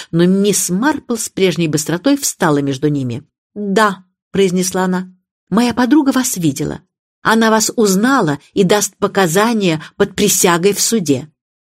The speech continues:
«Думаю, нечасто», продолжала мисс Марпл своим мягким жалобным голосом, «кто-то действительно видит, как совершается убийство. Разумеется, обычно есть лишь косвенные улики,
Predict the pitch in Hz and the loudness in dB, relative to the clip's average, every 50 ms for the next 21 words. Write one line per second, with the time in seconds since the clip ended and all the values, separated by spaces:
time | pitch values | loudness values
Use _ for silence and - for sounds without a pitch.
0 | _ _ _ _ - 175 185 285 285 277 277 269 262 254 247 - - _ _ - | _ _ _ _ -4 0 2 2 2 2 2 2 0 0 -2 -6 -10 _ _ -2
1 | 220 247 254 254 - - - 339 320 - - - - - - 123 151 - - _ | 0 0 0 0 -2 -2 0 0 0 0 -2 -6 -6 -8 -8 -10 -10 -12 -18 _
2 | _ - - 165 160 151 156 160 170 151 151 151 156 156 143 - - 196 254 277 | _ -2 0 0 2 0 0 0 0 0 2 2 0 0 -2 -2 -4 -4 -4 -4
3 | - - - 139 131 - - 160 147 147 151 160 190 196 185 151 - - 139 147 | -4 -6 -6 -6 -6 -4 -2 0 0 0 0 0 -2 -2 -2 -4 -4 -6 -4 -4
4 | 151 147 160 143 147 151 143 156 170 180 185 185 196 175 151 156 151 - - 147 | -2 -2 0 0 -2 -2 -2 -2 -2 -2 0 2 2 2 0 -2 -4 -6 -6 -6
5 | 156 151 - - - - _ - - - 302 - - 165 220 220 269 - - - | -8 -8 -12 -20 -20 -20 _ -20 -4 0 0 0 0 -2 -4 -2 -2 -2 -2 -4
6 | - 226 240 220 220 - 202 190 190 196 190 196 285 302 - 233 220 - _ _ | -2 -2 -2 -2 0 -2 -2 0 0 0 2 2 2 2 2 -2 -4 -6 _ _
7 | _ - - 202 202 - - 202 180 185 185 - - 196 196 185 180 180 - - | _ -6 -6 -4 -4 -2 -2 -2 -2 -2 -2 -4 -2 -2 -2 -2 -2 -4 -4 -4
8 | 175 165 151 135 127 131 147 - - - _ - - - - _ _ _ _ _ | -4 -4 -2 -4 -4 -6 -6 -8 -10 -14 _ -20 -20 -20 -20 _ _ _ _ _
9 | _ - 320 359 339 349 349 320 262 254 254 240 233 220 226 - - 202 208 214 | _ 2 2 4 4 4 4 4 4 2 2 2 0 -2 -4 -6 -6 -4 -6 -6
10 | - - - - 160 185 185 170 233 262 254 - - 208 208 220 180 190 214 208 | -10 -20 -8 -2 0 0 2 2 2 2 2 0 -2 0 0 0 2 2 0 0
11 | - - 180 196 202 - - - 190 180 175 - - - 143 143 139 139 143 151 | 0 -2 -2 -2 -2 -4 -2 0 0 2 2 0 0 0 0 0 2 2 2 4
12 | 156 147 139 123 - - 135 135 147 | 4 2 2 0 -2 -4 -4 -4 -4